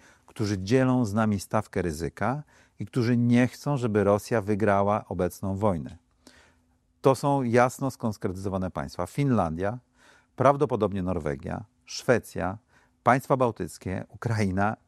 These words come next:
i Turcja. Co do Rumunii już nawet nie jestem pewien. I Rosja nie jest aż tak potężna. Te państwa wystarczą. Ale żeby to zrobić, to tak. Nasi politycy muszą przestać myśleć równoleżnikowo i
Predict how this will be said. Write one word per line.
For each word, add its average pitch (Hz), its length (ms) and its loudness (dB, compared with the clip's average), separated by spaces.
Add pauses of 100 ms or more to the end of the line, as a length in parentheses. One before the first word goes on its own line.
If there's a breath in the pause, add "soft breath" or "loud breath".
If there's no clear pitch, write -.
i 147 80 -6
Turcja. 113 480 0 (300 soft breath)
Co - 140 -6
do 123 100 2
Rumunii 110 320 2
już 98 140 -2
nawet 87 220 -4
nie 87 60 -4
jestem 78 240 -6
pewien. 67 220 -8 (1300)
I 113 140 -2 (280)
Rosja 123 300 0
nie 113 140 2
jest 165 220 -2
aż 107 100 -4
tak - 160 -4
potężna. 80 480 -6
Te 143 180 -2
państwa 139 520 -6
wystarczą. 104 1400 -2 (840 soft breath)
Ale 165 260 2
żeby 113 220 0
to 175 140 2
zrobić, 101 360 -2
to 107 100 -4
tak. - 180 -10 (100)
Nasi 156 340 -2
politycy 143 440 -2
muszą 123 240 -2
przestać - 460 -2
myśleć 113 300 -4
równoleżnikowo 92 960 -2 (680 soft breath)
i 113 220 0